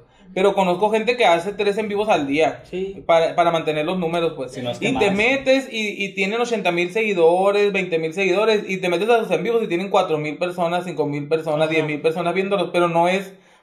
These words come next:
Speaker 1: por sus seguidores, pues, o por el número de seguidores, porque son muy constantes.
Speaker 2: Sí, y porque la gente ya sabe que
Speaker 3: A
Speaker 2: si
Speaker 3: esa
Speaker 2: tú,
Speaker 3: hora
Speaker 2: si
Speaker 3: se
Speaker 2: tú
Speaker 3: conecta.
Speaker 2: prendes ahí,
Speaker 1: Ahí
Speaker 2: ahí
Speaker 1: va a
Speaker 2: va a estar.
Speaker 1: estar, así es. Lo mejor ma-, más los, más las vistas que generan después
Speaker 2: Ajá.
Speaker 1: de,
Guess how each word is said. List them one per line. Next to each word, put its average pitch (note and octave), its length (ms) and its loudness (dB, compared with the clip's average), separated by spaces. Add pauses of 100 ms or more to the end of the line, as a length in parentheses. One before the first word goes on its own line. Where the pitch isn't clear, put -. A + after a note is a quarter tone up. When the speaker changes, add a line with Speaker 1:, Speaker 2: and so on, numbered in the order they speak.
(100)
Speaker 1:
por F#3+ 280 2
sus F3+ 160 -8
seguidores, E3 540 2
pues, D#3+ 160 0
o D#3 100 -6
por D3+ 120 0
el D3 60 -2
número E3+ 200 -2
de F3 60 -2
seguidores, E3 280 0
porque E3 280 -6
son C#3+ 180 -6
muy D3+ 140 -6
constantes. G3 680 0
Speaker 2:
Sí, G#3 60 -6
y G#3 40 -2
porque A#3 260 0
la G#3+ 100 2
gente G#3+ 320 0
ya A#3 140 2
sabe A3+ 300 2
que F3+ 360 0
Speaker 3:
A - 140 0
Speaker 2:
si - 80 0
Speaker 3:
esa - 100 0
Speaker 2:
tú, B2+ 60 4
Speaker 3:
hora E3+ 220 4
Speaker 2:
si F3+ 40 0
Speaker 3:
se - 60 -6
Speaker 2:
tú G3+ 120 4
Speaker 3:
conecta. G#3+ 60 -4
Speaker 2:
prendes A#3 360 2
ahí, A#3 360 2 (200)
Speaker 1:
Ahí E3+ 180 4
Speaker 2:
ahí - 40 4
Speaker 1:
va - 40 6
a - 60 6
Speaker 2:
va E3+ 40 4
a - 20 2
estar. F3 420 2
Speaker 1:
estar, - 60 -12
así D#3 440 0
es. E3 140 -6 (180)
Lo E3+ 140 -4
mejor G3 180 4
ma-, F3+ 180 2
más E3+ 340 0
los, D#3+ 440 0
más D#3+ 200 2
las D#3 160 2
vistas D#3+ 220 -4
que G#3 100 -8
generan F3+ 360 -2
después D#3+ 380 0
Speaker 2:
Ajá. D#3+ 60 -4
Speaker 1:
de, F#3 440 -2